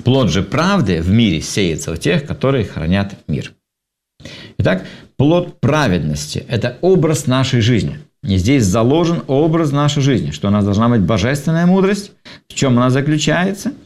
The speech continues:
и какие люди становятся, если они имеют эту мудрость. И, э, я посмотрел еще один перевод, м, Иакова три восемнадцать, э, который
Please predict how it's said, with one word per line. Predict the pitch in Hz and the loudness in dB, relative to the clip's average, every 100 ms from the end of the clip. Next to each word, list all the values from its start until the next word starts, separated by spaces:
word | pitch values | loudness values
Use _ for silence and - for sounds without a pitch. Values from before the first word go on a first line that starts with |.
| _ _ _ | _ _ _
и | 147 143 | 2 2
какие | 139 135 143 135 117 - - _ _ | 2 2 2 2 0 -4 -18 _ _
люди | 110 156 143 | 2 4 2
становятся, | 120 131 123 151 190 185 139 | 0 2 2 4 2 0 -2
если | - 139 | 0 0
они | 151 | 2
имеют | 180 160 98 | 4 2 0
эту | 95 104 | 0 2
мудрость. | 101 80 80 - | 2 0 -4 -2
И, | 151 208 233 - _ _ _ _ | 0 0 -2 -10 _ _ _ _
э, | 127 107 | -2 0
я | 113 | 0
посмотрел | 113 123 120 135 113 113 - | 0 0 2 4 2 0 -4
еще | 110 123 | -4 0
один | 107 92 87 - - - - | 2 2 0 -6 -12 -10 -2
перевод, | 104 113 185 196 - - _ _ _ _ _ - | 0 2 2 0 -6 -20 _ _ _ _ _ -6
м, | 87 85 85 80 80 - - - | -2 -2 -2 -2 -2 -6 -8 -2
Иакова | 107 101 98 92 | 0 0 0 0
три | 92 110 | 2 2
восемнадцать, | 95 92 95 107 147 147 135 - - _ _ _ - | 2 0 0 2 2 0 -4 -6 -14 _ _ _ -4
э, | 92 90 87 | -2 0 -2
который | 98 98 123 117 107 101 | -4 0 2 4 2 0